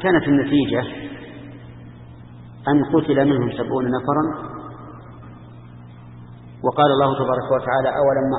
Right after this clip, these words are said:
أصابتكم مصيبة قد أصبتم مثليها قلتم أنى هذا؟" كيف هذه، هذه المصيبة؟ قال الله تعالى: "قل هو من عند أنفسكم أنتم السبب،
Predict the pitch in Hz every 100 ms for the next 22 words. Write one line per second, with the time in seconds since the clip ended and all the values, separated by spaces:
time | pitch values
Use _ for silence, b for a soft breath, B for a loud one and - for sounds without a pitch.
0 | 120 127 127 139 131 127 127 117 147 139
1 | 110 - - - - - - - - -
2 | - 135 - 131 151 147 - 123 127 120
3 | 147 139 120 110 92 - - - - -
4 | - - - 160 147 151 127 107 - 165
5 | 175 170 156 139 110 - - - - -
6 | - - - - - - 190 127 123 117
7 | 117 117 117 101 101 - - - - -
8 | - - - - - - 143 139 135 131
9 | 120 131 123 - 147 123 123 123 117 139
10 | 120 117 127 139 - - - - - -
11 | - - - - - - - - - -
12 | - 170 185 165 160 147 165 135 110